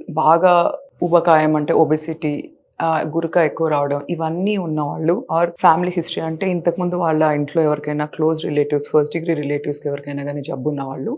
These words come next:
వీళ్ళందరూ రిస్క్, రి-, ఆ, రిస్క్ జోన్‌లో ఉన్నట్టే. ఏజ్ ఎక్కువ ఉన్న వాళ్ళు గానీ,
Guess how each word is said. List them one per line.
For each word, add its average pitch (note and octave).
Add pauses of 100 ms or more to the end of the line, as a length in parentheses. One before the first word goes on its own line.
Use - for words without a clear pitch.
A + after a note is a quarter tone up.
(160)
వీళ్ళందరూ E3+ (260)
రిస్క్, - (220)
రి-, E3+
ఆ, D3+
రిస్క్ D3+
జోన్‌లో D3+
ఉన్నట్టే. C#3 (200)
ఏజ్ G3+
ఎక్కువ F#3
ఉన్న F3
వాళ్ళు D#3+
గానీ, E3+